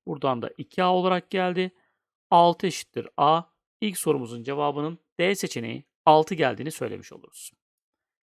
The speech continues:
Gelsin iki. A ve B sayıları sırasıyla beş ve sekiz sayıları ile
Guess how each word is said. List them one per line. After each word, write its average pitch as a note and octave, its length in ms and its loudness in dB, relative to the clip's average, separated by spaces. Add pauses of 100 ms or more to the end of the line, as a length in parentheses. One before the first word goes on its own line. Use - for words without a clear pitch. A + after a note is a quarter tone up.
Gelsin A#3+ 340 2
iki. F#3 420 -2 (1300)
A C#4 240 2
ve B3+ 100 -2
B B3 180 4
sayıları G#3 380 0
sırasıyla G#3 600 -2
beş G#3 240 -2
ve G3+ 80 0
sekiz G3+ 300 -4
sayıları E3 420 0
ile G#3 320 -4